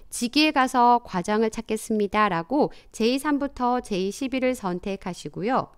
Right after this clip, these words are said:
그 다음 쉼표. 조건이니까 큰 따옴표 묶어서 조건 입력하시고,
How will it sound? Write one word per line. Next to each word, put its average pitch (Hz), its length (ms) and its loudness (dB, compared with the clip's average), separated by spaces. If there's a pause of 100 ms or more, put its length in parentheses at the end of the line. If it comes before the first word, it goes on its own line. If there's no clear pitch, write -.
(960)
그 - 120 -16
다음 214 460 -2 (260)
쉼표. 214 680 -2 (340)
조건이니까 214 920 0
큰 320 260 0
따옴표 320 300 6
묶어서 202 880 0 (800)
조건 214 340 0
입력하시고, 175 960 -2